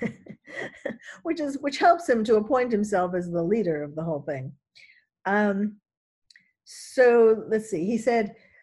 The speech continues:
the, the reporter said, "The media narrative on this place has been an absolute lie, absolute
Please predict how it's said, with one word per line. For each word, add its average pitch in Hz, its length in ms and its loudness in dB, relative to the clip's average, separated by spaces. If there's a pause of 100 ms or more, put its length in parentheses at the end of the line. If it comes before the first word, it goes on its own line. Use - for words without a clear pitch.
(120)
the, 208 380 -4
the 196 120 -4
reporter 190 480 -2
said, 180 260 -4
"The 185 80 -4
media 269 380 2
narrative 214 520 0
on 185 200 -6
this 180 160 -8
place 170 280 -4
has 170 140 -8
been 190 140 -6
an 180 160 -8
absolute 202 600 -6
lie, 151 460 -6
absolute 226 540 -4